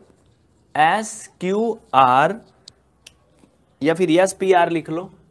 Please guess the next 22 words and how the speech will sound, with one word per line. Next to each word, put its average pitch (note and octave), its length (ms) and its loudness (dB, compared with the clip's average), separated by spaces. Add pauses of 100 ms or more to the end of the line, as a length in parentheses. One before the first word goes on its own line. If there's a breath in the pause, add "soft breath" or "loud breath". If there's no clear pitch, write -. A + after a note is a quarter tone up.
(120)
एस D#3+ 420 -6
पी F3 160 -2
आर, A2+ 180 2
हाँ C3 160 -6
सॉरी, C3 320 -4
एस C#3 120 -8
पी A2+ 180 -10
आर, G2 200 -16 (1800)
एस E3+ 340 -2
पी E3+ 280 -4
आर C3 220 2 (100)
प्लस, C#3 600 0 (800)
और D3 140 2
क्या F#3 180 2
करोगे F3+ 300 0
भाई, G#3+ 260 2 (2250)
एस G3+ 540 -4 (160)
पी F3+ 420 -6 (180)
आर, A2 300 -2 (840)
एस F3+ 340 -2 (100)
पी F#3+ 260 -10
आर, F2+ 240 -8